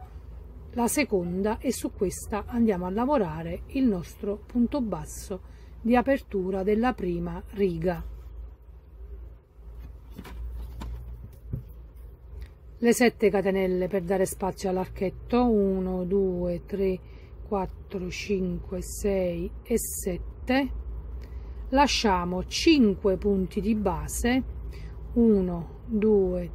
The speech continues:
tre, quattro e cinque, e nel sesto andiamo a lavorare il punto basso di chiusura del primo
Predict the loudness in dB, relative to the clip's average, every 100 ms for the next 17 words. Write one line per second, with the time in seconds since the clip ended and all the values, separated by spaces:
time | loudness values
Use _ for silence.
0 | -4 4 6 4 2 -10 -8 -8 -10 -4
1 | 2 2 0 -8 -6 -6 -6 -2 -2 0
2 | -2 0 0 -2 0 -2 0 2 2 2
3 | -2 -2 -2 -4 -4 -4 -2 2 4 6
4 | 4 0 0 2 2 0 -2 -4 -4 -8
5 | -10 -6 0 0 2 0 0 2 2 2
6 | -2 -4 -2 0 0 0 -2 -4 -6 -6
7 | -8 -4 2 2 2 -2 0 0 -2 -4